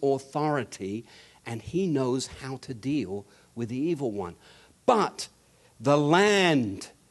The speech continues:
the earth, needs to be taken. And the strongholds, and this is where the fivefold comes in strategically for prophetic intercession and for harp and bowl,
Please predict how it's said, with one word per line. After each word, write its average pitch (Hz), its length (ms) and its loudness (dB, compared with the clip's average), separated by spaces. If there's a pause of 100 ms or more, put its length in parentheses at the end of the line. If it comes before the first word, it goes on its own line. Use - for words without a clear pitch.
(140)
the 160 260 0 (100)
earth, 196 680 4 (280)
needs 175 580 2
to 190 140 0
be 180 460 0 (360)
taken. 175 580 -4 (1080)
And 151 200 2
the 147 120 2
strongholds, 180 880 4 (200)
and 170 140 2
this 226 180 4
is 160 140 0
where 165 160 4
the 151 100 2
fivefold 185 760 2
comes 165 360 2
in 151 160 4
strategically 147 1120 -2 (260)
for 190 160 -2
prophetic 185 600 0
intercession 175 680 2
and 147 140 2
for 165 140 0
harp 170 320 0
and 156 120 0
bowl, 175 420 4